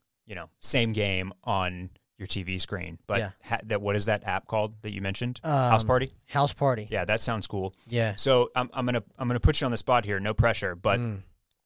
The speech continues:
Speaker 1: we saw what, what you and Katie and Jordan and Ashley were, were doing last night when this virtual happy hour of sorts.
Speaker 2: Mm-hmm.
Speaker 1: I've already pitched it to some of my, like, my high school friends who are spread across the country anyway. We don't get to see each other enough. This is a perfect time to, to,
Speaker 2: Absolutely.
Speaker 1: to force something like this. But,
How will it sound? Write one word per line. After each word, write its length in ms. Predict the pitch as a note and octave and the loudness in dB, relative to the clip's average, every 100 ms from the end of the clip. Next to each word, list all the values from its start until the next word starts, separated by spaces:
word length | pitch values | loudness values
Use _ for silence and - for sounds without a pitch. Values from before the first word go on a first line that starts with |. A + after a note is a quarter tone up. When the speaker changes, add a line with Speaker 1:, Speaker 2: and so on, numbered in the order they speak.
| _ | _
Speaker 1:
we 120 | B2 | -2
saw 300 | A2+ C#3 C3 | 2 6 6
what, 320 | B2+ B2 B2 - | 6 4 0 0
what 180 | A#2+ A#2+ | -8 -8
you 280 | A2+ A2+ A2 | -4 -2 0
and 140 | G#2 | 0
Katie 240 | G#2 G#2+ G#2 | 0 0 2
and 100 | G#2 | 2
Jordan 240 | G2+ G2 | 2 2
and 140 | F#2+ F#2+ | 0 0
Ashley 260 | G2 - | -2 -2
were, 160 | F#2 F2+ - | -4 -6 -8
were 140 | G2+ | -8
doing 400 | F2 G2 C#3 A#2+ | -2 4 6 6
last 260 | G2+ F#2+ - | 6 4 4
night 240 | G#2 G2 | 4 4
when 160 | F2+ F#2+ | 2 0
this 220 | F#2+ - - - - _ _ - | 2 0 -2 -10 -20 _ _ 0
virtual 500 | A#2+ A#2 - G#2+ F#2 | 4 4 4 2 2
happy 340 | G#2+ G#2+ G2+ | 2 2 2
hour 360 | F2+ F2 F2+ - | 2 2 0 -4
of 140 | - - | -8 -4
sorts. 440 | G2+ F2 F2 - | -2 -2 2 2
Speaker 2:
Mm-hmm. 180 | A#2+ D#3+ D#3+ _ | 2 -2 -6 _
Speaker 1:
I've 100 | - | 4
already 220 | B2+ D3 C#3 | 8 8 8
pitched 320 | C3+ B2+ - | 6 4 0
it 100 | A#2+ | 0
to 100 | B2 | 2
some 160 | - A2 | 2 2
of 60 | |
my, 180 | G#2+ G2+ | 4 2
like, 200 | G2 G2+ | 2 0
my 120 | G#2 | 0
high 140 | F#2 A2 | 2 0
school 180 | - A2 | 0 -2
friends 200 | A2 G2 | -2 0
who 80 | |
are 60 | G#2 | -2
spread 220 | - G#2+ | 0 0
across 260 | G2 G#2+ G2 | 2 2 0
the 60 | |
country 340 | A2 G2+ F#2+ F#2+ | -2 -4 -4 -4
anyway. 380 | B2 A#2 G2 F#2 | 0 2 2 0
We 100 | G2 | 0
don't 120 | G#2 | 0
get 120 | G2+ | -2
to 80 | F#2+ | -2
see 140 | - | -2
each 140 | G#2 - | 0 -2
other 160 | G2+ | -2
enough. 300 | G2 G2 F#2+ - _ _ _ _ _ | 0 0 -2 -8 _ _ _ _ _
This 140 | - | -2
is 60 | - | 0
a 60 | G2+ | 2
perfect 280 | A#2 G2+ | 0 0
time 200 | G#2 G#2 | 0 0
to, 60 | G2 | 2
to, 60 | - | 2
Speaker 2:
Absolutely. 540 | E3 - B2 F3 D#3+ | 2 2 2 2 2
Speaker 1:
to 100 | G#2+ | -2
force 400 | G2 - A#2 G2 | -2 -2 0 2
something 300 | - F#2 G#2+ | 2 0 -2
like 200 | F#2 F2+ | -4 -4
this. 240 | - F#2 - | -2 -2 -2
But, 360 | - C#3 - | 2 4 4